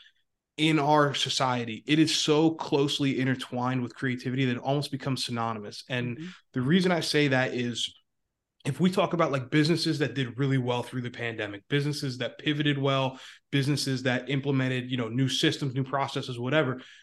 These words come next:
Speaker 1: nobody says that they were managed through the pandemic.
Speaker 2: Right.
Speaker 1: People say they were, people say they were led, right? They led them through the pandemic.
Speaker 2: Mm-hmm.
Speaker 1: We talk about a Super Bowl winning quarterback.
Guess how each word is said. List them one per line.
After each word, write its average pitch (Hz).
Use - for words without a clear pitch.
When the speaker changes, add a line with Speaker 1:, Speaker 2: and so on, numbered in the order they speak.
Speaker 1:
nobody 190
says 175
that 139
they 143
were 139
managed 120
through 139
the 127
pandemic. 107
Speaker 2:
Right. 208
Speaker 1:
People 320
say 160
they 156
were, 143
people 185
say 180
they 165
were 165
led, 170
right? 131
They 165
led 185
them 135
through 135
the 123
pandemic. 117
Speaker 2:
Mm-hmm. 170
Speaker 1:
We 131
talk 147
about 160
a 151
Super 185
Bowl 190
winning 202
quarterback. 202